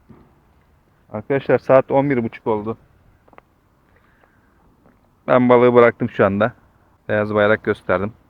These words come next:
Bugün istediğimiz boylarda balık alamadık haliyle. Çok fazla yakala bırak yaptık.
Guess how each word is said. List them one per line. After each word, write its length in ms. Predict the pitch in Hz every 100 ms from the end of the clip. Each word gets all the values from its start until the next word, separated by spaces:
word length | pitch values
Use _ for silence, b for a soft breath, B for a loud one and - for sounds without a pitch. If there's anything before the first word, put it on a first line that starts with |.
| _ _ _ _ _ 131
Bugün 260 | 123 127
istediğimiz 540 | 123 - 123 127 131 120
boylarda 440 | 123 120 120 123
balık 240 | 120 120
alamadık 380 | 117 117 117 107 - _ _ -
haliyle. 540 | 104 98 101 98 104 - _ _ _ _
Çok 200 | 117 110
fazla 340 | - 107 110 113
yakala 380 | 110 113 107
bırak 260 | 107 110 -
yaptık. 300 | 95 - 120